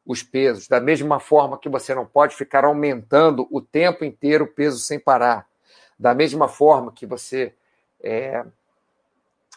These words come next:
precisa descansar de vez em quando, precisa diminuir o peso de vez em quando, então você, é, tem que fa-, tem que ver quando você tá bem, fazer umas ondas de aumento de peso mais fortes e outras mais fracas.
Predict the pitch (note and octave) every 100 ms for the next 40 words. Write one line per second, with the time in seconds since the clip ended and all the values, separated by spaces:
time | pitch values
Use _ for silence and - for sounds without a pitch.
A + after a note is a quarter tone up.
0 | _ C#3+ C3 D#3+ D3 C3+ - C#3+ A#2+ D#3
1 | D#3 A2+ D3 A2+ B2 C#3 E3 C#3+ G#2 -
2 | B2 A#2+ C3+ D3+ - C3+ A2 B2+ D3 D3+
3 | D3+ D3+ F#3 - _ _ D3+ - D3+ E3+
4 | - D#3 - _ _ _ C3 C3+ - _
5 | E3 E3 - D#3 - B2 - D3+ D3 B2
6 | D#3 F#3 F3+ D#3 - D3+ C3+ A2 D3+ F3+
7 | C#3 D3+ A2+ D3+ D3 B2+ A2+ F#3 G3 D3
8 | B2+ C#3+ A#2 C#3+ D#3 B2+ - _ D3+ C3
9 | C#3 B2+ - C#3 D#3 D#3+ - C3 B2+ D3
10 | D3+ C#3 D#3+ - - D3 D3 - F2+